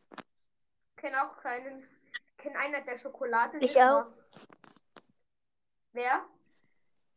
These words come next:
Speaker 2: Ähm, der heißt genauso wie ich.
Speaker 1: Bist du das?
Speaker 2: Nee.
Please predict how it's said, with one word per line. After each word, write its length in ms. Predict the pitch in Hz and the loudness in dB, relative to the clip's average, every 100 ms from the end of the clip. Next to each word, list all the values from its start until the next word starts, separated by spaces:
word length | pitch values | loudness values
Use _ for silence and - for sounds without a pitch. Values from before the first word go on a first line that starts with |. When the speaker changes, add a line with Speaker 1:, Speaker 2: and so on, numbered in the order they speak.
| _ _ _ _ - | _ _ _ _ -4
Speaker 2:
Ähm, 480 | 320 339 349 349 349 | 2 2 2 -6 -4
der 160 | 294 339 | -2 -2
heißt 160 | 330 330 | -4 -6
genauso 420 | 277 269 277 262 | -8 -6 -8 -12
wie 140 | 220 | -8
ich. 260 | 233 - _ - _ _ _ _ _ _ _ _ _ _ _ _ _ _ _ _ _ _ _ _ _ _ _ _ - | -8 -10 _ -20 _ _ _ _ _ _ _ _ _ _ _ _ _ _ _ _ _ _ _ _ _ _ _ _ -10
Speaker 1:
Bist 200 | 339 - | -8 -2
du 120 | 415 | 0
das? 200 | 427 254 | 4 2
Speaker 2:
Nee. 240 | 240 277 | 2 -2